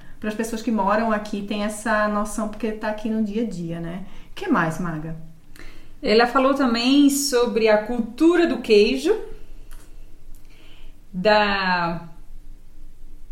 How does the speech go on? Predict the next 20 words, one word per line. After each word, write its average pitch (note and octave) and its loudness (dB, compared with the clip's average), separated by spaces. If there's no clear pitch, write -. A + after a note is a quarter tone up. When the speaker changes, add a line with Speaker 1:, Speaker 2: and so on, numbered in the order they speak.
Speaker 2:
variações A#3+ 4
de B3 2
línguas A#3 4
e A3 4
dialetos G#3 6
que A3 0
a G3 6
gente F#3+ 2
tem G3+ 2
aqui G3 -2
na F#3 0
Suíça, F#3+ -4
que F#3 -6
é F#3 -2
super A3 0
típico A3 0
também, F3+ -2
que G#3 -6
a F#3 -2
gente F#3 -2